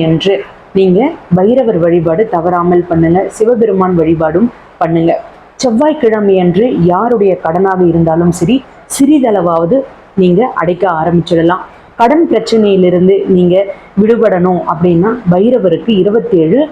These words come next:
மிளகு தீபம் ஒரு வெள்ளை துணியில மூட்டையா கட்டி அதுல தீபம் ஏத்துங்க. இதை நீங்க செவ்வாய்க்கிழமையும் சிவன் கோவில்ல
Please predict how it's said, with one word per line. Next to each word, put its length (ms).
மிளகு 380
தீபம் 360
ஒரு 180
வெள்ளை 220
துணியில 400
மூட்டையா 480
கட்டி 300
அதுல 240
தீபம் 360
ஏத்துங்க. 300
இதை 220
நீங்க 160
செவ்வாய்க்கிழமையும் 880
சிவன் 320
கோவில்ல 360